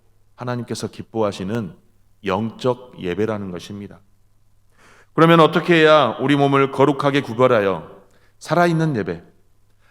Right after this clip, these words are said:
하나님께서 기뻐하시는 예배를 드릴 수 있겠습니까? 바울은 이에 대한 답을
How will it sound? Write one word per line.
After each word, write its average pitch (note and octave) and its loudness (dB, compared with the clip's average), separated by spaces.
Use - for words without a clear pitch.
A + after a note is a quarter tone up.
하나님께서 E3 2
기뻐하시는 D3+ 2
예배를 A2 -2
드릴 G#2+ -6
수 A2+ -10
있겠습니까? F2+ -12
바울은 B2 2
이에 A#2+ 0
대한 B2+ 2
답을 G#2+ -4